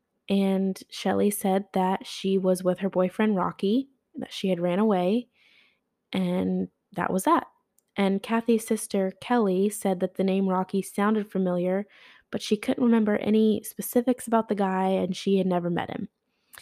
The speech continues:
Kelly later said, "We tried to find her, but we just couldn't."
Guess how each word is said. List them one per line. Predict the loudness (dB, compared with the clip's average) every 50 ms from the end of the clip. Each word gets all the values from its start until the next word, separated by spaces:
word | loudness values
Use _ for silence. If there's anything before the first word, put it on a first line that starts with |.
| -20 _ _ _ _ _ _ _
Kelly | 0 2 4 4 6 6 6 6 6 4 2
later | 2 2 4 4 4 4 2
said, | 0 -2 -2 0 0 0 0 -2 -6 -12 -18 _ _ _ _ _ _
"We | -6 -4 -4 -4
tried | -4 -4 -2 0 0 0 0
to | -2 -6
find | -4 -2 0 0 0 0 0
her, | 0 0 0 0 -2 -4 _
but | -8 -4 -2
we | -4 -2
just | -2 -4 -8 -8 -12
couldn't." | -6 -4 -2 0 2 2 2 0